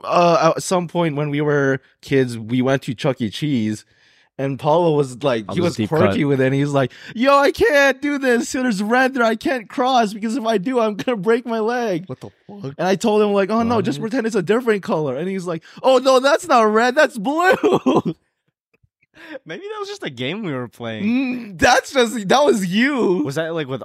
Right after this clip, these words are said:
Speaker 2: uh, like, was that
Speaker 3: Could just
Speaker 1: That
Speaker 3: be
Speaker 1: was just
Speaker 3: acting,
Speaker 1: you
Speaker 3: dude.
Speaker 1: and me. We were at Chuck E. Cheese in the playground.
Speaker 2: Was that, like, a reoccurring thing, or is that just at Chuck E. Cheese?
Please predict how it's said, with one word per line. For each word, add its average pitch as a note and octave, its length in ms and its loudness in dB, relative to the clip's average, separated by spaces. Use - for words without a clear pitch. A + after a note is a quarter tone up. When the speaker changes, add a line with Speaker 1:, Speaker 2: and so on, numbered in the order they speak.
Speaker 2:
uh, A#2+ 120 -10
like, A2+ 340 -10
was A#2+ 140 -12
that B2 200 -4
Speaker 3:
Could - 180 -4
just D3 120 -8
Speaker 1:
That A#3 80 4
Speaker 3:
be D4+ 60 6
Speaker 1:
was F#4+ 100 2
just A4+ 200 2
Speaker 3:
acting, F#3+ 120 -4
Speaker 1:
you B3 140 2
Speaker 3:
dude. C#4 100 0
Speaker 1:
and B3+ 120 0
me. C#4 200 -2
We A#3 180 -4
were C4 120 -2
at A3 180 0
Chuck A#3 220 -4
E. A3+ 100 -2
Cheese A3+ 220 -2
in G#3+ 60 -4
the G3+ 80 0
playground. F#3 760 2
Speaker 2:
Was C#3 120 -4
that, E3 140 0
like, D3 180 -2
a A#2+ 180 -4
reoccurring B2+ 680 2
thing, A3 220 -2
or C#3 40 4
is A2+ 80 2
that A2 140 2
just A2+ 180 0
at G#2 140 -4
Chuck A2+ 160 -4
E. A2 100 -4
Cheese? G#2+ 460 -6